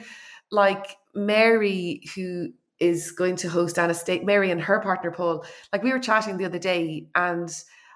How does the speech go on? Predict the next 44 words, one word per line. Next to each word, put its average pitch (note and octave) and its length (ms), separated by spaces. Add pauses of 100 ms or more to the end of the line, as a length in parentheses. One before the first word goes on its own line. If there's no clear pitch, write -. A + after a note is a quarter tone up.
(120)
I G#3 160
shared G3+ 340
with E3+ 160
her F3+ 160
that F3+ 160
in, F3+ 240
in F#3 160
our A3+ 160
house, E3+ 460
you A3 80
know, C4 80
the C#4 100
white A3+ 340
stickers F#3+ 800
that E3+ 160
you E3 80
get F3 220
for E3+ 80
putting F#3 260
on E3+ 80
your D#3+ 120
kids' E3 420
copybooks - 840 (180)
and F#3+ 140
stuff, D3+ 340 (680)
that F3+ 240
Tatiana A3 580
came G3 260
up F#3 120
with - 100
the F3+ 80
idea F3 380
that E3 160
we F3+ 100
would F3 140
take A3 240
those F#3 200
stickers E3+ 640 (400)
and F3 140
put A3+ 240
them F#3+ 160
on E3 420 (240)
daily F3 320
things D3+ 480